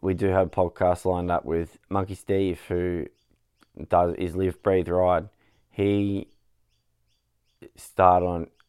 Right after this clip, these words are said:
season five of Ninja Warrior, I think. Whatever season last year was, the Ninja Warrior. And we're gonna sit down and we're gonna talk about his mental health issues.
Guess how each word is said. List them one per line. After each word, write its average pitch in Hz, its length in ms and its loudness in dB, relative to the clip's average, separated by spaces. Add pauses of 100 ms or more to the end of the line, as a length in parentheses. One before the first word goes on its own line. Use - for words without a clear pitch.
season 85 580 -4 (240)
five 85 340 -4
of 92 140 -8
Ninja 90 260 -8
Warrior, 90 320 -2
I 92 100 -4
think. - 460 -12 (840)
Whatever 104 300 2
season 95 340 -2
last 90 320 -4
year 85 140 -4
was, 85 160 -4
the 87 60 -8
Ninja 87 260 -6
Warrior. 80 400 -4 (560)
And 101 100 -4
we're 107 140 6
gonna 98 180 0
sit - 220 -12
down 90 160 -2
and 87 80 -4
we're 87 80 -2
gonna 87 160 -4
talk 90 180 -4
about 87 220 0
his 90 180 -4
mental 87 320 -8
health 87 240 -4
issues. 85 460 -10